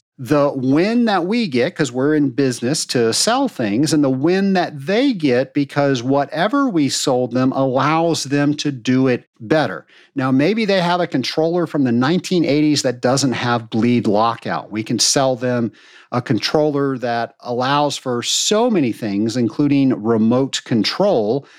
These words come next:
So with all of that, they are now getting a much better water treatment program.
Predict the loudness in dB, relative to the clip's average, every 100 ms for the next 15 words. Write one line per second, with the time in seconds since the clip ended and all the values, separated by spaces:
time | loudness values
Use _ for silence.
0 | -20 -20 -6 0 2 2 2 0 0 0
1 | 2 0 -2 -8 -6 -6 -10 _ _ _
2 | _ _ _ -16 -2 2 4 2 2 2
3 | 2 2 0 0 2 2 2 0 2 2
4 | 2 0 -2 -2 0 2 2 2 2 0
5 | -2 -4 -6 -4 -4 -2 0 0 2 2
6 | 2 0